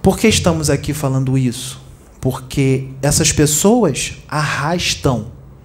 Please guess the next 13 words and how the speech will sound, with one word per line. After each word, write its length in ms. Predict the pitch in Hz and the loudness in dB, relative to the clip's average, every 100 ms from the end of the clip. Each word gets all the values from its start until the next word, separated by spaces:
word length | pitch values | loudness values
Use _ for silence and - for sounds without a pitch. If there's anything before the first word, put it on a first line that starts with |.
| - - - | -20 -20 -8
multidões. 1600 | 147 151 160 156 - 160 - - 120 123 123 113 104 - - - - - - - - - - - - - - - - - - - - | 0 2 2 -2 -2 -2 -4 -6 -2 -2 -4 -8 -12 -14 -14 -14 -18 -20 -20 -20 -20 -20 -20 -20 -20 -20 -20 -20 -20 -20 -20 -20 -14
Arrastam 540 | - - 101 - - | -8 -4 0 0 0
multidões 1300 | 110 110 120 - 120 - - 95 107 120 92 - - - - - - - - | -4 -2 -4 -2 -4 -6 -12 -4 -2 -2 -4 -12 -16 -18 -20 -20 -20 -18 -6
que 140 | 123 | 0
os 280 | 120 131 - | 2 4 2
imitam. 920 | 143 120 104 151 160 - - 117 95 - - - - - - - - - - - - | 0 -2 0 4 4 2 -2 -2 -4 -14 -20 -20 -20 -20 -20 -20 -20 -20 -20 -20 -14
Então 300 | 123 - 110 | -4 -2 -2
a 40 | |
responsabilidade 1120 | 107 107 - 110 - 110 113 110 104 101 110 101 | -4 -4 -4 -2 -2 -2 -4 -4 -4 -4 -4 -8
delas 480 | - 87 107 113 | -6 -6 -4 -4
é 80 | 107 | -4
muito 680 | 82 - 82 120 139 - 92 | -6 -12 -2 2 2 0 -8
grande. 580 | 98 98 95 87 - | -6 -6 -8 -10 -12